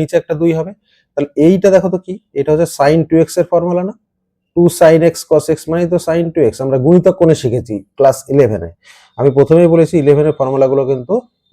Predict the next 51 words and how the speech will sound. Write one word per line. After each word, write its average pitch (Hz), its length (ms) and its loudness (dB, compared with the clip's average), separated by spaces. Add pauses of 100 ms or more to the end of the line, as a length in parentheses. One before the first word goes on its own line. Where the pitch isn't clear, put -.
ইন্টিগ্রেশন 135 440 -2
করতে 131 220 -6
গেলে 139 180 -2
খুব 123 160 -8
ভালো 104 180 -4
করে 107 200 0
করতে 95 240 -8
হবে 127 200 -2
ট্রিগোনোমেট্রির। 139 640 0 (800)
আচ্ছা, - 240 -6
এটা 160 180 4
হলো, 170 120 4 (300)
তাহলে 131 220 2
এটা 165 180 4
কি 175 140 4
হলো? 202 120 4 (520)
টু 180 100 4 (400)
root 143 180 0
over 160 220 8
এটা 139 160 2
থাকলো, 165 200 0 (140)
আর 135 80 0 (160)
এই 135 60 -4 (260)
sin 165 220 2 (100)
টু 196 100 2
এক্স 180 140 -2
এর 190 100 4
আবার 185 100 4 (100)
tan 185 200 4 (100)
দিয়ে 185 160 2
একটা 180 160 -6
ফর্মুলা 120 260 -2
আছে, 113 100 -4 (100)
টু 175 80 0 (120)
tan 151 140 2 (100)
x - 20 -6 (120)
by 165 80 4 (120)
one 147 140 0
plus 160 240 -2
tan 107 200 -6
square 85 280 -10
x, - 40 -20 (420)
ওটা 139 140 -2
আমরা 151 180 2
বসিয়ে 190 280 0
দিলাম 190 220 0
into 170 240 -4
dx। 196 180 -2 (540)
এবার 180 200 4
দেখো 151 180 2 (380)
one 156 80 -2